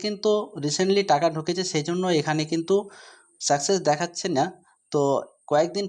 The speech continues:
পরে কিন্তু এটা ট্রানজ্যাকশন অ্যাকাউন্ট, ট্রানজ্যাকশন সাকসেসফুল কিন্তু হয়ে যাবে। এখানে আপনারা অনেকেই প্রশ্ন করছেন যে অ্যাকাউন্ট ভ্যালিড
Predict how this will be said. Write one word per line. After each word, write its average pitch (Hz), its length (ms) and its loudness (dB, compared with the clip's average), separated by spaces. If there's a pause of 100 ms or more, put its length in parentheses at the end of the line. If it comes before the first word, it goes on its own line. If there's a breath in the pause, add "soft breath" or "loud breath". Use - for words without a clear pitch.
পরে 180 160 2 (100)
কিন্তু 185 220 -8 (140)
এটা 147 140 0 (100)
ট্রানজ্যাকশন 147 520 -2 (520)
অ্যাকাউন্ট, 170 380 2 (1120 soft breath)
ট্রানজ্যাকশন 160 460 2
সাকসেসফুল 156 440 -2 (180)
কিন্তু 143 260 2 (200)
হয়ে 185 200 4
যাবে। 107 180 2 (3250 soft breath)
এখানে 202 300 0 (160)
আপনারা 196 300 2 (220)
অনেকেই 185 360 2
প্রশ্ন 156 240 0 (120)
করছেন 175 340 0
যে 190 160 2
অ্যাকাউন্ট 190 400 2 (120)
ভ্যালিড 156 300 -4